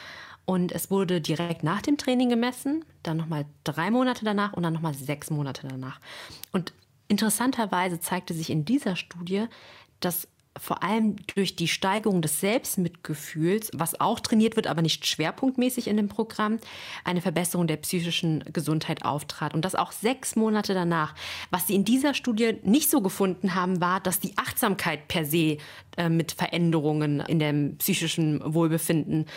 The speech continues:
zusammenhing. Und die Autoren haben halt, ähm, das so erklärt, dass sie sagten, „Na ja, vielleicht war unser Acht-Wochen-Programm doch zu kurz.“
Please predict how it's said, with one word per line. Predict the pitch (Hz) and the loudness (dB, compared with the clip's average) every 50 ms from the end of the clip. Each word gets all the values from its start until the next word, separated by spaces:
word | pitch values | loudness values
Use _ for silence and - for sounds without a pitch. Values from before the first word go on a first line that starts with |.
| - - | -14 -6
zusammenhing. | - - 156 156 156 151 151 160 175 170 180 190 202 202 | -4 -2 0 0 0 2 2 2 2 4 4 2 2 2
Und | 156 180 160 - | 2 0 0 0
die | 185 175 185 170 - - | 0 2 2 0 0 -2
Autoren | - 185 - - 202 208 208 208 | -4 -4 -2 0 0 2 2 2
haben | 208 202 196 190 | 2 2 2 0
halt, | 185 175 - - 175 165 - | 0 -2 -2 -2 -2 0 0
ähm, | 185 175 170 | 0 0 0
das | 165 170 170 - | 0 -2 0 2
so | 208 220 233 254 254 - - - - - - - - | 2 4 4 2 0 -2 -10 -14 -14 -14 -16 -8 -8
erklärt, | 185 - - - 208 202 202 | -8 -6 -4 -2 -2 -2 -2
dass | 196 - | -4 -4
sie | - 180 | -4 -2
sagten, | 160 170 165 185 - - - 196 196 196 - - - - - | 0 0 0 0 -2 -2 0 0 0 0 -4 -10 -14 -4 0
„Na | 175 180 | 2 4
ja, | 180 185 190 202 202 | 4 4 2 0 0
vielleicht | - 185 175 170 185 180 - - | 0 0 0 0 0 -2 -2 0
war | 180 160 | 0 2
unser | 160 185 165 175 - - | 2 2 2 2 0 0
Acht-Wochen-Programm | 190 - - - - 190 - 220 196 180 - - 185 190 - - 185 180 180 180 - - - - - _ | -2 -4 -2 -2 -2 0 2 2 0 0 0 -4 -4 -4 -2 -2 0 0 0 -2 -4 -8 -16 -20 -14 _
doch | - 196 202 202 - - - - | -2 -2 -2 -2 -6 -12 -10 -4
zu | - - | -4 -4
kurz.“ | - - - 269 294 311 311 - | -4 0 0 2 2 2 2 -2